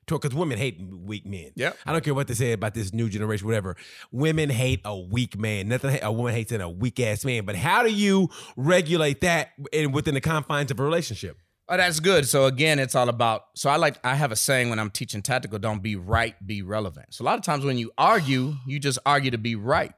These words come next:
Speaker 1: Yes.
Speaker 2: But you're not relevant. So you give me new information and I'm not listening 'cause I'm just trying to tr-, prove my point and I don't get the new information. And then we just argue about nothing.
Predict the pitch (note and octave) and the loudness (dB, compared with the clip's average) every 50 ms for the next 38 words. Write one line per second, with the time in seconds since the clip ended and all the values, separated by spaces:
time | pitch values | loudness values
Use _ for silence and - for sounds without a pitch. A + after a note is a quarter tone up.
0 | - _ _ - C#3 - _ _ D3+ D#3 G3 G3 F3+ D3 G#2+ - - - - - | -20 _ _ -20 -20 -20 _ _ -4 0 2 2 2 2 2 0 -2 -2 -4 -6
1 | - _ - B2 A2 C3+ D3 D3 D#3 D3+ C3+ B2 B2+ D3+ D#3 D3 B2 F2+ F2 D#2 | -10 _ -8 -6 -2 0 0 2 2 0 0 2 4 4 4 4 2 -2 -4 -12
2 | - - C3 C#3+ F3 E3+ G3 G3 F#3 E3+ D3+ D3 D#3+ F3 F#3+ F#3 F3 D#3 - C3+ | -10 -6 -2 -2 0 2 2 2 2 2 2 2 4 4 4 4 2 2 2 2
3 | B2+ C#3 E3+ G#3 A3 - - C#3+ B2+ C#3 E3 E3 - _ _ _ - A2 C#3 D#3 | 2 4 2 2 2 0 0 0 -2 -2 -4 -6 -10 _ _ _ -4 0 0 2
4 | E3+ F3 E3 C#3+ B2 A#2+ C#3+ F#3 G3+ - - C#3 C3+ C3 C#3 B2+ C#3+ D3+ D#3 D3+ | 2 2 2 2 0 0 0 2 2 2 0 0 -2 -2 0 0 0 0 -2 -4
5 | - - D3+ C3+ B2 B2 - - - _ _ - F#3+ E3+ E3 C#3+ C#3+ C#3+ B2+ B2 | -4 -4 -2 -2 -2 -4 -6 -14 -16 _ _ 0 2 2 2 2 2 4 2 2
6 | - - - A3 A#3+ G#3 F3+ E3+ - _ _ _ _ _ _ _ _ _ _ - | 2 2 2 4 4 4 2 0 -4 _ _ _ _ _ _ _ _ _ _ 0
7 | C3 D3 E3 E3+ E3 D#3+ D#3+ - D3 C#3+ D3 D3+ D3 C#3 C3+ C#3 C3 C#3+ F3 G3+ | 0 2 4 4 2 2 0 0 0 0 2 2 0 0 -2 -2 0 0 0 0
8 | G#3+ - - C#3 B2+ C#3+ C#3+ - _ _ _ _ - C#3+ D#3+ E3+ F3 F3 E3 E3+ | 0 0 -2 -2 -2 -4 -6 -10 _ _ _ _ -4 -2 -2 0 0 0 -2 -2
9 | D#3+ D3+ E3 E3+ F#3 F#3 F3 E3+ E3 D#3+ E3 D#3 D3+ D#3+ F3+ G3 F#3+ - - G2 | 0 2 4 4 4 4 2 -2 0 2 2 2 2 2 0 0 0 -2 -8 -16